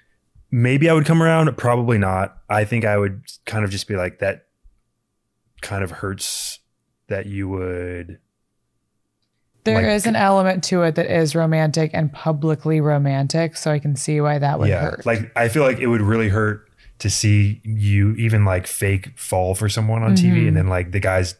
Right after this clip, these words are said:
Speaker 1: if you make it past, like, one day, I feel like the guys,
Speaker 2: Well,
Speaker 1: like,
Speaker 2: then all your family and friends are like, "Isn't that your girlfriend?"
Speaker 1: Yeah, and,
Speaker 2: <laughs> You're
Speaker 1: but I'm
Speaker 2: like,
Speaker 1: saying, like,
Speaker 2: "No."
Speaker 1: the, the singular star of the show is, like,
Speaker 2: Yeah.
Speaker 1: probably trying to hook up with her, and you're just
Speaker 2: Mm-hmm.
Speaker 1: like, "Oof, that's tough." But then we've seen, like,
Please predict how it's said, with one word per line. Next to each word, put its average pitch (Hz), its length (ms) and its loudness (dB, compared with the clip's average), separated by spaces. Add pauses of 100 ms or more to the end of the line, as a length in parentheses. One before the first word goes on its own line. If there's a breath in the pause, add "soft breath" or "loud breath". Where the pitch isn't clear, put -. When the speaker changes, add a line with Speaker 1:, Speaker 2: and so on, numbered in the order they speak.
(500 soft breath)
Speaker 1:
if 107 120 2
you 104 100 4
make 101 160 4
it 104 120 -4
past, 95 220 0
like, 95 100 -2
one 90 340 -2
day, 92 180 0
I 87 40 -2
feel 92 120 -6
like 87 60 -6
the 87 80 -8
guys, 85 140 -4
Speaker 2:
Well, 196 60 0
Speaker 1:
like, 196 60 2
Speaker 2:
then 196 100 2
all 202 80 4
your 196 140 2
family 185 260 2
and 165 140 -2
friends 185 240 0
are 165 80 0
like, 156 320 0
"Isn't 175 180 -2
that 180 140 0
your 175 140 0
girlfriend?" 170 440 2
Speaker 1:
Yeah, 123 380 4
and, 131 160 4
Speaker 2:
<laughs> 147 60 6
You're 139 80 4
Speaker 1:
but 135 60 4
I'm 131 80 4
Speaker 2:
like, 120 40 4
Speaker 1:
saying, 139 140 4
like, 123 100 4
Speaker 2:
"No." - 140 4
Speaker 1:
the, 110 360 2 (160)
the 95 800 0
singular 113 580 0
star 101 340 0
of 95 80 -4
the 101 60 -6
show 101 340 -2
is, 95 100 0
like, 95 120 2
Speaker 2:
Yeah. 175 280 2
Speaker 1:
probably 95 260 0
trying 104 160 -4
to 90 60 -6
hook 92 160 -8
up 92 100 -6
with 107 100 -6
her, 110 180 -2 (140)
and 98 120 2
you're 95 80 4
just 87 180 0
Speaker 2:
Mm-hmm. - 40 -2
Speaker 1:
like, 82 200 -12
"Oof, 90 220 -6
that's - 200 -8
tough." 98 240 -2 (540 loud breath)
But 107 160 2
then 123 540 4
we've 110 260 4
seen, 104 280 2
like, 87 300 -2